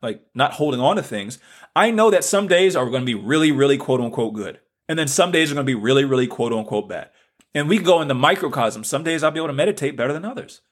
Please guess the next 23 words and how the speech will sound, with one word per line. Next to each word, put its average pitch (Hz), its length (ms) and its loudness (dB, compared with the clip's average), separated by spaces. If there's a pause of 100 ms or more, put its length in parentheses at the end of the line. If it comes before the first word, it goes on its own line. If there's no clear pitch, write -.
(600)
Some 190 220 -2
days 180 240 2
the 139 80 -4
money's 175 240 0
coming 180 240 -2
in 180 100 -2
better 165 160 6
than 185 140 -2
others. 226 280 -2
Some 185 200 -2
days, 175 320 0 (240)
uh, - 20 -6
uh, 120 720 2
marriage 170 540 2
or 131 100 -2
the 110 80 -8
kids 196 260 0
are - 60 0
acting 170 360 -4
better 175 340 4
than, 185 160 -6
th-, 185 120 -2
like, 160 200 -2